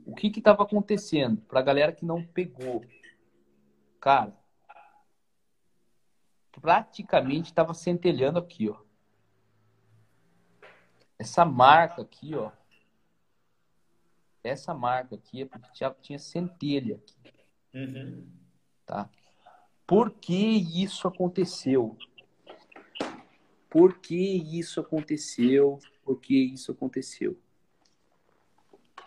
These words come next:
Speaker 1: O motor funcionou em Interlagos por quatro horas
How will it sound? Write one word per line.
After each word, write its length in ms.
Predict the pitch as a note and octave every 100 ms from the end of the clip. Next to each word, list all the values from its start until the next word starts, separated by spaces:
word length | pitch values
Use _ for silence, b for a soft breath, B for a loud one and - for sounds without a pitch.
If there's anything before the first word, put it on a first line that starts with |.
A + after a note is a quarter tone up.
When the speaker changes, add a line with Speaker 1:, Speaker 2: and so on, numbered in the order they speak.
| - - - - - - - _ _ _ _ _ _ _
Speaker 1:
O 40 | -
motor 560 | B2 A#2+ - B2 C#3
funcionou 880 | C#3 - C3 - C#3+ A#2+ A2+ A#2+ B2 -
em 120 | A#2+
Interlagos 1000 | B2 - C3+ G#2+ G#2 G#2+ A2 G#2+ - -
por 180 | - A#2 -
quatro 540 | - A#2+ C3+ - - A2
horas 640 | G#2 A2+ G#2 - - -